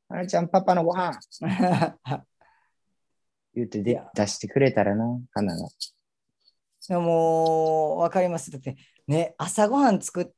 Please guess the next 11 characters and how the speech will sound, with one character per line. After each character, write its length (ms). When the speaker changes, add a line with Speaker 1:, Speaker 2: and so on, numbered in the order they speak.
Speaker 2:
て、 160
さ 240
っ 100
き 180
洗 100
っ 80
た 120
の 180
に、 220
ま 200
た 440